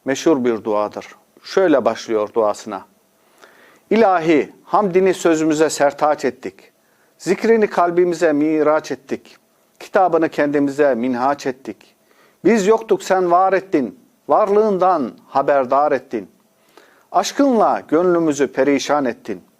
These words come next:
İnayetine sığınıp kapına geldik.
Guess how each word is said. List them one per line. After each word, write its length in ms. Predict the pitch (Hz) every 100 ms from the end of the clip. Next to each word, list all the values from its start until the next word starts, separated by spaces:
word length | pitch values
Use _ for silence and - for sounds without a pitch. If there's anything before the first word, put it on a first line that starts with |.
| _ _ _ _ _ _
İnayetine 640 | 175 214 214 202 196 185 175
sığınıp 460 | - 156 156 147
kapına 380 | - 135 143 151
geldik. 640 | 160 143 123 104 - _